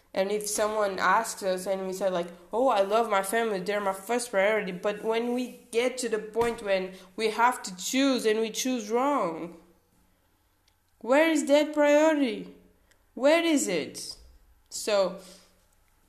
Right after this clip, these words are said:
you need to set your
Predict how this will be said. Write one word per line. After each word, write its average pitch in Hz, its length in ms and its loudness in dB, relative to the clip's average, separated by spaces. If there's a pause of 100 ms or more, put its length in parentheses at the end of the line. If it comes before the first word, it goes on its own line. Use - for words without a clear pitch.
(380)
you 220 240 -2
need 233 480 -2 (500)
to 208 180 -6
set 190 480 -4
your 180 140 -2